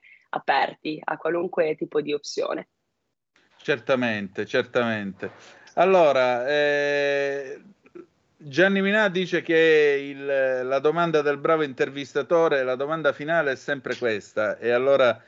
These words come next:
Speaker 2: te la pongo. Che cosa farai domani?
Speaker 1: Wow,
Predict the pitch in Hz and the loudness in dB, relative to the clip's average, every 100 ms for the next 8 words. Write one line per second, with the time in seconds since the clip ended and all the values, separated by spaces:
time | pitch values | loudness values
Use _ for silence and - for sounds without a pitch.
0 | _ _ - 127 127 117 110 98 98 - | _ _ -4 0 0 0 -6 -6 -12 -12
1 | 117 170 165 139 127 117 107 98 98 98 | -4 -2 0 0 2 0 -2 -6 -10 -12
2 | 95 95 _ _ _ _ _ _ _ _ | -14 -18 _ _ _ _ _ _ _ _
3 | _ _ _ - _ - 165 202 180 165 | _ _ _ -20 _ -2 2 4 2 2
4 | 165 | -6